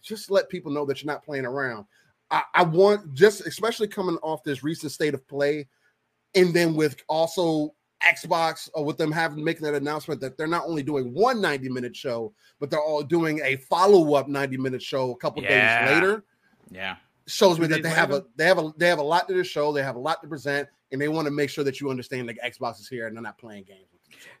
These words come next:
Speaker 2: Basically, what you're saying is you want them to drop it on the table, brother, and be
Speaker 1: I
Speaker 2: like,
Speaker 1: mean,
Speaker 2: "Work it out."
Speaker 1: essentially, and
Speaker 2: <laughs>
Speaker 1: they, and that can happen a multitude of different ways. Like I've
Speaker 2: Yeah.
Speaker 1: been telling people, um, whether first party comes to the fru-, comes to fruition or not,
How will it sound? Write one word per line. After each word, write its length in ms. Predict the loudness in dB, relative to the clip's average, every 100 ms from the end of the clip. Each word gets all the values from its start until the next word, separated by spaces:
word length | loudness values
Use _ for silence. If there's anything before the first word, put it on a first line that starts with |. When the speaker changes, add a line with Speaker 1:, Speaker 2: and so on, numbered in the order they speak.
| 4
Speaker 2:
Basically, 380 | 8 8 6
what 160 | 6 6
you're 80 | 6
saying 240 | 6 4
is 140 | 4 2
you 80 |
want 160 | 2 2
them 100 | 0
to 60 | 4
drop 260 | 8 8
it 80 | 6
on 80 | -2
the 80 | -2
table, 300 | -2 -2 -4
brother, 340 | -6 -6 -8 -14 -6
and 240 | -4 0
be 80 | 2
Speaker 1:
I 60 |
Speaker 2:
like, 80 | 8
Speaker 1:
mean, 380 | 10 12 10 6 -8 _ _ 2
Speaker 2:
"Work 220 | 2 6
it 80 | 8
out." 240 | 8 8 0 _ _ _ -10 0
Speaker 1:
essentially, 680 | 2 6 6 6 -2 -4 -6 -8 2
and 220 | 6 6
Speaker 2:
<laughs> 180 | 4 4
Speaker 1:
they, 120 | 4 4 0 -4 0
and 140 | 0 0 -4 2
that 180 | 4 4
can 120 | 0
happen 320 | 2 0 -2
a 40 |
multitude 400 | -4 -4 -4 -6
of 60 | -4
different 300 | -6 -6 -6
ways. 360 | -2 -2 -2 -6
Like 140 | -2
I've 80 | 4
Speaker 2:
Yeah. 140 | 4
Speaker 1:
been 80 | 2
telling 220 | -2 -6
people, 420 | -6 -6 -6 -10 -12 -20 _
um, 380 | 0 2 2 0
whether 220 | 0 0
first 320 | 0 0 2
party 260 | 2 2 2
comes 380 | -2 -4 -6 -8
to 240 | -6 -4
the 100 | -6
fru-, 360 | -4 -4 -4 -6
comes 220 | -6 -6
to 60 | -6
fruition 440 | -8 -4 -4 -6
or 40 | -8
not, 360 | -4 -4 -4